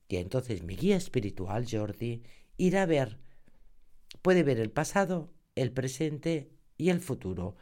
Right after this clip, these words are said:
Entonces irá a ver el futuro y te va a decir, "No lo hagas por este camino, elige el otro, este, este y este". Fíjate, un simple WhatsApp gratuito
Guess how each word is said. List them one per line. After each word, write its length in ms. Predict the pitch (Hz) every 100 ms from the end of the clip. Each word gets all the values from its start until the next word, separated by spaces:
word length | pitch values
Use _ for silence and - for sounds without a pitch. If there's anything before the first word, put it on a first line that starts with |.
| -
Entonces 280 | - 151 135
irá 200 | 135 156
a 40 | 165
ver 200 | 180 170
el 160 | 160
futuro 580 | - 131 131 110 87 73 - - -
y 140 | 131
te 140 | 131
va 80 | 127
a 40 | 127
decir, 460 | 113 120 123 104 - - -
"No 320 | 147 156 151
lo 160 | 127
hagas 240 | 110 95 -
por 160 | 95
este 260 | 120 127 -
camino, 560 | 170 165 147 147 147 - - - -
elige 540 | 131 107 120 131 143
el 80 | 135
otro, 580 | 135 131 - 135 131 - - -
este, 560 | 147 139 - 131 - -
este 400 | 123 127 - 113
y 160 | 85
este". 380 | 98 - - 92 - - -
Fíjate, 460 | - 233 214 190 175
un 120 | 160
simple 400 | - 160 143 151
WhatsApp 480 | 123 113 - 135 -
gratuito 920 | 139 107 90 - 90 131 127 196 185